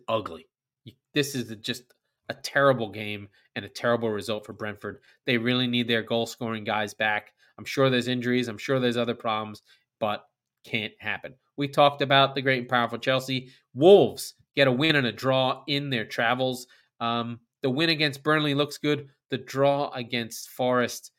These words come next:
not as good. Cunha scoring goals, um, but not so much. Uh, a lot of control in this game, but you want more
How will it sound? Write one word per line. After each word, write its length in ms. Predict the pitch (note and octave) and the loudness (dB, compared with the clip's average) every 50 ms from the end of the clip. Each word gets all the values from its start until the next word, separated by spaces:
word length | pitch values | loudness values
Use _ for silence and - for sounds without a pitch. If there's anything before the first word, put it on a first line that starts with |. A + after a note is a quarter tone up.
| _ _ _ _ _ | _ _ _ _ _
not 300 | A2 A2 A#2 A#2+ A#2+ A#2 - - - | -6 -4 -2 0 0 -2 -4 -6 -6
as 280 | A#2 A#2 A#2 A2+ A2+ - | -2 -2 -2 -2 -4 -4
good. 300 | - B2 A#2 A2+ B2+ - | -4 -2 -2 -2 -4 -8
Cunha 380 | - - E3+ F3+ E3+ D3 B2 A2 | -8 -6 -4 -2 -2 -2 -2 -2
scoring 380 | - - - C3+ C3 B2 A#2+ G#2+ | -4 -6 -6 -4 -4 -4 -4 -2
goals, 500 | B2 A#2+ B2 B2 B2 A#2 G#2+ - - - _ _ _ _ _ - | 0 2 2 4 2 0 -2 -4 -10 -18 _ _ _ _ _ -10
um, 480 | G#2+ G2+ G#2 G2+ G2+ G2+ G2 G2 G2+ - | -8 -8 -6 -6 -8 -10 -12 -12 -4 -2
but 240 | A#2+ A#2 A#2 - - _ _ _ _ _ _ _ _ _ _ _ _ _ - | 0 0 0 -2 -8 _ _ _ _ _ _ _ _ _ _ _ _ _ -4
not 220 | C#3 D3 C#3 C#3 | -2 -2 -2 -2
so 160 | - - C3+ | -2 -2 -2
much. 360 | B2 A#2+ A#2+ A#2 A2+ - - - - - | 0 0 -2 -2 -4 -6 -12 -12 -8 -6
Uh, 160 | A#2 G#2 F#2+ | -4 -4 -4
a 20 | - | 0
lot 200 | B2+ C3 C3+ C#3 | 2 2 2 2
of 80 | C3+ | 0
control 420 | C3+ B2+ A#2 - - C#3 C3+ C3+ B2+ | -2 -6 -4 0 2 4 4 4 2
in 60 | B2+ | 0
this 140 | B2 A#2+ - | -4 -6 -6
game, 280 | - A#2+ A#2 A2+ A2 | -8 -6 -6 -6 -6
but 180 | G#2+ G#2+ G#2+ A#2 | -6 -8 -8 -6
you 100 | C#3+ D3+ | -8 -8
want 300 | C#3+ D3 C#3+ C3+ C3 B2+ | -6 -6 -6 -6 -8 -8
more 440 | A2+ A2+ A2 G#2+ G#2+ G#2 G#2 G2+ | -6 -6 -4 -4 -4 -4 -6 -8